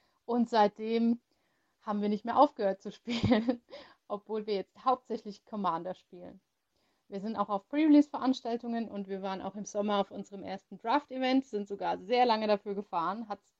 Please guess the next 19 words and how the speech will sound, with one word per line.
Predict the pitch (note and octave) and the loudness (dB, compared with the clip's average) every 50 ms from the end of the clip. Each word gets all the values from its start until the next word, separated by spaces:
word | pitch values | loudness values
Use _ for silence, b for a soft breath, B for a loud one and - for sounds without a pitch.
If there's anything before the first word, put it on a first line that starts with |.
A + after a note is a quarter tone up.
| _ | _
hat | - - - - | -20 -20 -18 -16
sich | A3+ G3 - _ _ - | -18 -18 -18 _ _ -4
voll | D#4 E4 F4 D4+ | 0 2 4 4
gelohnt, | D#4 C4 A#3 A#3 B3+ D4 - _ | 6 8 8 8 8 6 2 _
kann | - A3 A3 | -8 -6 -4
ich | A#3 A#3 | -4 -4
nur | A#3 A#3 | -4 -4
jedem | A3 F#3+ G#3+ A3+ A#3 A3+ | -4 -4 -4 -2 -2 -2
empfehlen. | G3+ G3+ G3+ - - F#3 F#3 G3+ A#3 D4+ - _ _ _ _ _ _ _ _ _ _ _ _ _ _ _ _ | -2 -4 -6 -10 -14 -14 -12 -10 -10 -10 -12 _ _ _ _ _ _ _ _ _ _ _ _ _ _ _ _
Aber | - - G#3 A3 A#3+ A#3+ B3+ | -4 2 6 6 6 6 6
da | B3+ A3+ | 4 4
ist | - B3 - | 2 2 -2
uns | B3+ B3 B3 A#3+ - _ _ - | 0 -2 -2 -4 -6 _ _ -14
und | A3 A3 G#3 _ | -14 -14 -14 _
vor | - A3 | -8 -2
allem | G3 G#3 G#3 G3 F#3+ G3 | 0 0 0 0 0 2
mir | A3+ C4+ B3+ - | 2 2 4 4
aufgefallen, | A#3 A#3+ A#3 _ - G#3 - - G#3 G3+ G3+ G3+ G3+ - _ _ _ _ _ _ _ _ _ _ _ - | 2 2 2 _ -18 -18 -10 -6 -4 -4 -4 -4 -6 -10 _ _ _ _ _ _ _ _ _ _ _ -2
dass | G3+ F#3+ G3+ G#3+ | 4 4 4 4